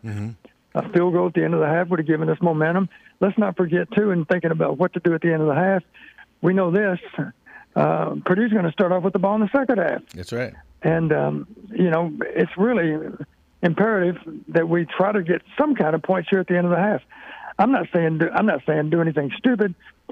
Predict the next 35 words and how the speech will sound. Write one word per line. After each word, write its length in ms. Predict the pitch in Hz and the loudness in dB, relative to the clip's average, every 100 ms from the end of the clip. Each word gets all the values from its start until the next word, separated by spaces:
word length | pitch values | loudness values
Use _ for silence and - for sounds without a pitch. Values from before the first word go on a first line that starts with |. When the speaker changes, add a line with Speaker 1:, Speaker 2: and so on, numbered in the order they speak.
| - | -4
Speaker 2:
I'm 120 | 196 202 | 0 2
just 180 | 175 | 2
saying, 340 | 185 175 170 165 | 0 2 2 0
uh, 440 | 143 143 151 147 147 | 0 0 0 0 0
a 80 | |
Hail 220 | 131 151 165 | 0 0 2
Mary 260 | 160 175 | 2 2
is 60 | 185 | 0
a 40 | |
possibility, 840 | - 151 156 156 147 156 185 208 - _ _ - - - _ - | 0 0 0 0 0 2 2 0 -2 _ _ -20 -20 -20 _ -4
uh, 160 | 143 | -2
because 280 | 147 156 170 | -2 0 0
you 100 | 151 | 2
always 260 | 156 220 165 | 0 0 0
have 140 | 160 | -2
a 40 | |
chance 340 | 156 160 165 156 | -2 0 0 -4
if 120 | 156 | -4
you 100 | 170 | -4
can 200 | 165 147 | -2 -4
throw 260 | - 185 185 | -2 0 0
the 80 | 160 | 0
ball 240 | 170 165 | 0 0
up 100 | 170 | 0
into 140 | 170 151 | -2 0
the 160 | 156 | 0
end 160 | 165 160 | 2 2
zone. 200 | 180 175 | 2 2
What 120 | 220 | 2
do 120 | 240 | 2
I 120 | 202 | 0
care 220 | 196 175 175 | 0 0 0
if 60 | |
it's 120 | 165 180 | 0 0
intercepted? 580 | 160 143 165 165 135 | 0 0 0 0 -2